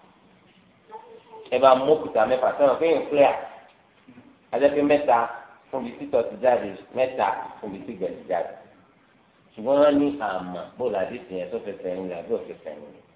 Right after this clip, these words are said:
Sọ eléyìí túmọ̀ sí wípé ó súnmọ́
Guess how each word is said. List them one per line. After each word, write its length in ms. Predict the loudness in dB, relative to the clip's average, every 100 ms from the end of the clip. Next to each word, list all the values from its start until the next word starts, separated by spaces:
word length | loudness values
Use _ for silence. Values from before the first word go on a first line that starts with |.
| _ _ _ _ _ _ _ _ _ _ _ _ _ _ _ _ _ _ _
Sọ 20 | 6
eléyìí 260 | 10 10
túmọ̀ 260 | 8 6 6
sí 140 | 6 0
wípé 300 | 0 4 4 4 -2 -12 -20 _ _ _ _ _ _ _ _ _ _ _ _ 8
ó 60 | 8
súnmọ́ 380 | 6 8 10